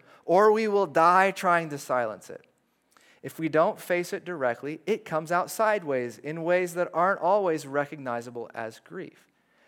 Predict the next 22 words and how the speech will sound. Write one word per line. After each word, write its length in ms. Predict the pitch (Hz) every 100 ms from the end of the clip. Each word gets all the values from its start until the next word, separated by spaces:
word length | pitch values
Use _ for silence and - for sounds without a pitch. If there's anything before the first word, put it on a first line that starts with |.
| -
Explosive 640 | 120 - 127 123 127 160 160
anger, 420 | 180 170 113 - _ _ _ _ _ -
uncontrollable 920 | 131 139 143 156 - 156 165 156 165 -
anxiety, 800 | 165 156 165 170 170 123 - _ _ _ _ _ _ _ _ _
compulsive 640 | - 147 143 131 131 151 143
shallowness, 640 | - 156 147 135 101 -
meaning 300 | 120 123 120
anytime 320 | 120 123 135
something 320 | 127 131 127 123
heavy 320 | 127 127 135
or 60 |
deep 260 | 120 160 147
gets 180 | 113 -
brought 220 | 117 117
up, 160 | 143 107
I 80 |
gotta 220 | 101 110 120
make 160 | 120
a 40 | 127
joke, 320 | 113 139 110
I 60 |
gotta 320 | 104 107 110